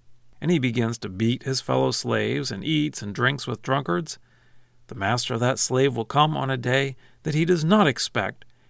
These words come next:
and at an hour that he does not know, and will cut him in two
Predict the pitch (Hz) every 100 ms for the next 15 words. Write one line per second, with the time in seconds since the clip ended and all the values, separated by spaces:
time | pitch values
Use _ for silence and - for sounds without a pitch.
0 | - 123 165 180 160 175 175 170 175 175
1 | 151 208 143 120 101 101 101 90 - -
2 | - - - 107 95 - - 175 185 180
3 | 175 - 143 98 95